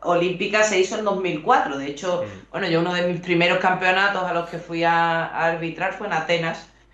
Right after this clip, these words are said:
Speaker 1: en el cam-, en el, en el pabellón donde se estrenó la, la lucha olímpica.
Speaker 2: Ujú.
Speaker 1: Y la verdad que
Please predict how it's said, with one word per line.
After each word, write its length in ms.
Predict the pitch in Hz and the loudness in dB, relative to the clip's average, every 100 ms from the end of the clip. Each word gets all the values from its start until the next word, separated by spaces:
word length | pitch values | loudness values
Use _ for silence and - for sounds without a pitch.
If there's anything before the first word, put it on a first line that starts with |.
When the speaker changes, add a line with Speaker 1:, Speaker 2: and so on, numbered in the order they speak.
| _ - | _ -6
Speaker 1:
en 180 | 165 | -4
el 180 | 160 147 | -4 -2
cam-, 200 | 151 143 - | -2 -2 -2
en 200 | 156 147 | -4 -4
el, 680 | 139 139 139 135 135 131 - | -6 -4 -4 -4 -4 -6 -4
en 120 | 156 | 0
el 180 | 160 156 | 2 4
pabellón 540 | 170 165 156 170 175 | 4 4 2 2 0
donde 220 | 185 185 | -2 -4
se 120 | 170 165 | -4 -6
estrenó 360 | 156 139 143 | -6 -4 0
la, 680 | 147 147 147 143 139 139 - - _ - | 2 4 4 2 -2 -8 -16 -20 _ -4
la 200 | 160 147 | 0 0
lucha 240 | 147 160 | 0 -2
olímpica. 540 | 156 185 180 180 - 98 | -2 -2 -4 -4 -4 -6
Speaker 2:
Ujú. 180 | 104 - - _ _ _ | -8 -16 -20 _ _ _
Speaker 1:
Y 600 | 175 165 160 151 147 139 | 0 2 4 4 2 2
la 140 | 156 | 4
verdad 220 | 156 151 | 4 4
que 400 | 202 214 - - | 2 0 -2 -10